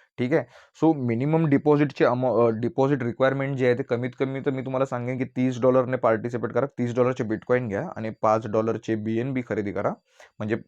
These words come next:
कमीत कमी पस्तीस डॉलरमध्ये तुम्ही ह्याच्यामध्ये पार्टिसिपेट करू शकता आणि ह्याच्यामध्ये रिवॉर्ड्स तुम्हाला जे आहेत ते मित्रांनो, अ,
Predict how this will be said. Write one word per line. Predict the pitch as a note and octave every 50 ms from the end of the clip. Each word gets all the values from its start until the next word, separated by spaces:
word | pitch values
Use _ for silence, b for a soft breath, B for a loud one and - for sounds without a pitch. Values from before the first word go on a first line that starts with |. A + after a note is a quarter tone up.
| - -
कमीत | A#2 C3+ E3 D#3+
कमी | D#3 D3
पस्तीस | D3 - - A#2+ - - C3 C3
डॉलरमध्ये | B2+ B2 A2+ A#2+ A#2+ A#2+ A#2 A#2 A#2
तुम्ही | A2+ A#2 A#2 C3 F3+
ह्याच्यामध्ये | - - _ _ _ - A2 G#2+ A2+ A2+ A2+ A#2
पार्टिसिपेट | A#2+ - G2 G2+ G2 G2+ A2+ A2+ A2+ A2 A#2 A2 -
करू | G#2+ G#2+ G#2
शकता | G#2+ A2 G#2+ A2+ B2+ F#3 - -
आणि | G#2+ B2
ह्याच्यामध्ये | B2 A#2+ - C3 C3+ C#3 D3+ C#3
रिवॉर्ड्स | G#2+ G#2 G2+ A2 A#2+ C3+ C3+ - -
तुम्हाला | B2+ B2+ B2+ B2+ B2+
जे | B2 B2+
आहेत | B2 A#2 A#2 A#2+ -
ते | C3+
मित्रांनो, | C3 B2 A2 B2 C3 C3 C3 C3 C3+ C3+ A#2+ G#2+ A#2 A2+ G#2+
अ, | G#2